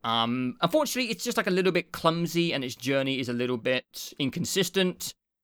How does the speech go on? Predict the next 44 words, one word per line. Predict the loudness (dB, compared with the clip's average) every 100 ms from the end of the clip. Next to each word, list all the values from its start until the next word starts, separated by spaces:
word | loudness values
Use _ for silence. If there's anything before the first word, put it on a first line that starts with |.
| _ _ -8
Um, | -2 0 2 0 -2 -4 -6 -2
some | -2
people | -2 -2
aren't | -2 0
gonna | 0
make | 2 0
it | -2
to | -4
the | 0 0
end, | 0 -2
some | -4
people | -2 -2
aren't | -2
gonna | -2 -2
like | -2
this | -4 -4
game | -2 -2
at | 0
all. | 0 0 -2 -6 _ _ _ _ _ 0
Um, | 4 4 4 0 0
but, |
you | 2
know, | 4 4
whatever. | 4 4 4 4 2 0 -2 _ -4
The | 0
game | 2 2
came | 0 0
out, | 2 2 2
it |
was | 0 0
on | 0
Game | 0 0
Pass, | -2 -2 0 -2 -10 -14 -8
uh, | -6 -4 -4
and | -4 0
I | 0
had | 0 0 0 -2 -8 _ _ _ _ _ _
a | -2
good | 4 4 4
time | 0 2
with | 2
most | 4 4 4
of | 2
it, | 2 2 -8